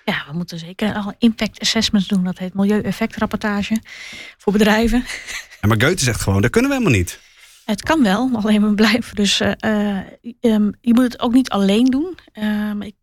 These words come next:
Speaker 1: ik pleit ook in het boek ook, eh, voor s-, niet alleen voor techniek, maar ook voor samenleven. Dat je dus, ehm,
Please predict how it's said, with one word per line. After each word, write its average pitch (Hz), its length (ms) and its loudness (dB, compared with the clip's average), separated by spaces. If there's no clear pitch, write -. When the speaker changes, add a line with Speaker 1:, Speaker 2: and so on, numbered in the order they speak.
Speaker 1:
ik - 220 -20
pleit 233 260 0
ook 226 80 -6
in 226 100 4
het 220 100 2
boek 226 180 0
ook, 214 360 -6
eh, 214 100 -14
voor - 300 -2
s-, - 220 -2
niet 240 180 2
alleen 220 160 2
voor 208 100 0
techniek, 220 400 2
maar - 160 -4
ook 226 100 -2
voor 208 180 -4
samenleven. 233 840 2
Dat 240 180 -2
je 233 60 0
dus, 220 260 0
ehm, 208 480 2